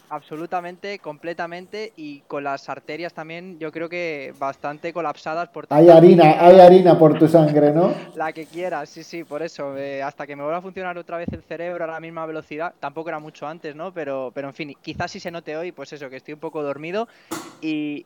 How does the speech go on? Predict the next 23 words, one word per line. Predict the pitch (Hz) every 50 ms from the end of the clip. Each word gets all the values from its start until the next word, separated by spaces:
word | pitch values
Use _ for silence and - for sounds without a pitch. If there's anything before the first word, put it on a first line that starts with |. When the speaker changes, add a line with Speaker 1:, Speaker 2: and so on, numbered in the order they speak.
| _
Speaker 1:
y | - 151 156
comentar, | 151 - 151 143 143 143 135 156 156 165
nada, | 156 160 170 160
que | 143 131
las | 127 131
vacaciones | 127 127 131 131 123 - 147 147 156 156 151 -
súper, | _ - 143 - 135 135
súper | - 123 131 127 131
bien. | 156 185 220 254 _ _
Estuve | 143 135 _ - 151 151
en | 147 147
Nápoles, | 156 160 156 - 151 139 143 135 _
como | - 139 139
bien | 135 135 131 131 131 127 123
sabes, | - - 156 160 185 202 233 - _ _ _ _ _ _ _ _ _
y | - 156 156 151 147 143 143 139
una | 151 165 180 185
ciudad | - 202 180 175 190 196
que | 196 190 175
no | 170 175 170
te | 190 190
deja | 180 185 185 - - 202 202 185
indiferente, | 170 160 151 147 - 143 139 156 175 175 - 123 117 117